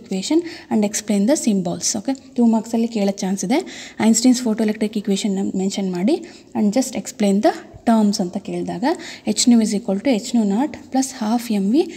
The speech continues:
square. Ma-, V square nothing but a V maximum square, where H is a Planck's constant. Then nu is a frequency of incident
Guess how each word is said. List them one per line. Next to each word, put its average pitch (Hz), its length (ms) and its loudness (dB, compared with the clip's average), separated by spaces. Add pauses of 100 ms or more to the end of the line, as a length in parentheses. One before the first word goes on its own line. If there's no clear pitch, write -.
(260)
square. 196 440 2
Ma-, 196 160 -6 (160)
V 233 100 6 (120)
square 220 260 4
nothing 196 260 2
but 196 160 -6
a 302 100 4
V 233 80 8 (160)
maximum 202 380 0 (140)
square, 202 260 0 (400)
where 226 160 4 (120)
H - 160 -2
is 214 180 -2
a 370 40 2 (540)
Planck's 202 440 0 (140)
constant. 196 680 0 (4000)
Then 233 220 6
nu 220 80 6 (120)
is 208 100 2 (100)
a - 20 4 (220)
frequency 220 640 2 (120)
of 311 80 0 (920)
incident 214 520 4